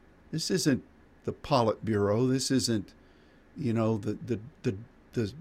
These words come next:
the brown shirt squads and Kristallnacht. It could easily go there. Did you hear about the Truth and Reconciliation Commission that,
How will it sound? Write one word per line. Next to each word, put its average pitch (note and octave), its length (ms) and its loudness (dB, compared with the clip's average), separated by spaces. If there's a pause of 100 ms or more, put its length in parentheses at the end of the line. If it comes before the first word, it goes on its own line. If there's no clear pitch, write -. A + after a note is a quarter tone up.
(160)
the C3+ 80 -2
brown B2 360 2
shirt A#2 360 0
squads A2+ 720 0
and B2+ 140 -8
Kristallnacht. A2 760 0 (1000)
It A#2 80 -16
could D#3 160 4
easily C3 340 6
go B2+ 380 6
there. G#2 420 2 (460)
Did B2 140 0
you F3+ 80 4
hear F#3+ 120 4
about E3+ 220 2
the C3+ 80 0
Truth - 720 -2 (340)
and A#2+ 160 2
Reconciliation C#3 1200 2
Commission C#3 640 0
that, A2 180 0